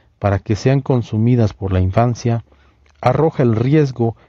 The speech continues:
que bajo la premisa de la ganancia y versiones únicas, éstas imperen y se pierdan, como se dijo, otras lecturas, como el simbolismo en Caperucita Roja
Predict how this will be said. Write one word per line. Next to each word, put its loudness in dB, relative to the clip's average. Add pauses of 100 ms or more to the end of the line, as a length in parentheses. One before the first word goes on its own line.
(140)
que 0
bajo -2
la 2
premisa 2
de 2
la 2
ganancia 0 (200)
y -2
versiones 0
únicas, 0 (560)
éstas 0 (320)
imperen 0 (280)
y 2
se 0
pierdan, 0 (180)
como -4
se -2
dijo, 0 (340)
otras 0
lecturas, -8 (720)
como 2
el 0
simbolismo 4
en 4
Caperucita -2
Roja -4